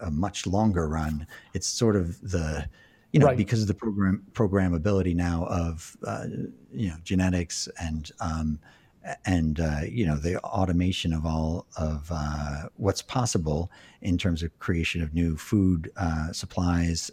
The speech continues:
Speaker 1: and, um, y-, you know, the sustainable planet, uh, issues. We see that as just having a very, very, very, very long run of it. And so, like, when we set out to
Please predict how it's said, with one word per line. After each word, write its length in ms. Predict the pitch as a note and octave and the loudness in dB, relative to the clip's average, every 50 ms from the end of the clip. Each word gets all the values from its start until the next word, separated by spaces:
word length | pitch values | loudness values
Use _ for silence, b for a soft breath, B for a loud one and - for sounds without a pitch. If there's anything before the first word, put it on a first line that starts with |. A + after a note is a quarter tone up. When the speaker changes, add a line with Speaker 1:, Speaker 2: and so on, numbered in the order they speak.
| - - | -8 -6
Speaker 1:
and, 320 | E2+ D2+ D2 D2 - - B B B B B B B - - | -4 -4 -4 -6 -10 -16 B B B B B B B -6 -4
um, 460 | D#2 D2+ D2+ D2 C#2 D2+ - - - _ _ _ _ - | -2 -2 0 -2 -2 -4 -6 -8 -12 _ _ _ _ -8
y-, 140 | D#3 A#2 - - | -8 -6 -2 0
you 120 | G#2+ G#2 | 0 0
know, 140 | E2+ D2+ D#2+ | 0 0 -4
the 280 | G#2 A2 - B2 - | -6 -6 -4 -4 -4
sustainable 540 | A2 - G#2 F#2 - - G2 F2+ E2+ D#2 D2+ | -4 -4 -4 -4 0 2 2 2 2 0 -2
planet, 480 | - - B2+ B2 A#2+ A2+ A2 G2+ F#2+ - - | -2 0 0 2 4 4 2 2 0 -4 -10
uh, 40 | - - - | -8 -4 -4
issues. 440 | F#2+ E2 - - F2+ E2 E2 - - B B B B B B | -2 -2 -2 0 -2 -2 -2 -4 -8 B B B B B B
We 120 | G#2+ G#2 | 2 2
see 540 | G#2 - - - B2 A2+ A2 G#2 G2 F#2+ - B B B B B - | 2 2 2 4 6 6 6 6 4 2 -2 B B B B B -2
that 260 | G#2+ G2 F#2+ F#2+ G2 | 0 2 2 2 0
as 160 | - F#2 E2+ - | 0 -2 -2 -2
just 220 | - F2+ - - | -2 -4 -2 -2
having 240 | - E2+ E2+ F2 E2+ | -2 -2 0 0 -2
a 80 | D#2+ | -2
very, 500 | D#2+ E2+ F2+ G#2 B2+ B2+ A#2 A2 G2+ F#2+ | -4 -6 -4 -2 0 2 2 2 2 2
very, 340 | F#2+ E2 F2 F2+ F2 E2+ E2+ | 0 0 0 0 0 0 -2
very, 360 | D#2+ D#2 F2 F2 F2 E2+ E2 | -2 -2 -2 0 0 -2 -2
very 260 | D2+ E2 D#2+ E2 E2 D#2+ | -4 -4 -4 -4 -4 -4
long 320 | D#2 E2 E2 D#2+ D#2+ D#2+ | -4 -4 -2 -2 -2 -2
run 180 | E2 F2 E2+ E2 | 0 0 -2 -2
of 80 | D#2+ | -4
it. 160 | - - - _ B B B B B B B | -8 -12 -16 _ B B B B B B B
And 120 | B B2+ A2 | B 0 2
so, 180 | - D3+ B2 | 4 6 6
like, 240 | A2+ A2 G#2 G2+ G2 - | 6 6 4 2 0 0
when 240 | - G#2+ G2+ G#2 G#2 | 2 2 2 4 4
we 200 | C3 F3 G3 G3+ | 4 4 4 4
set 280 | F#3+ - - C#3 A#2+ A2+ | 4 2 2 2 4 4
out 200 | G#2+ G#2 G2+ - | 2 0 0 0
to 180 | - G2+ F#2 | -2 -2 -2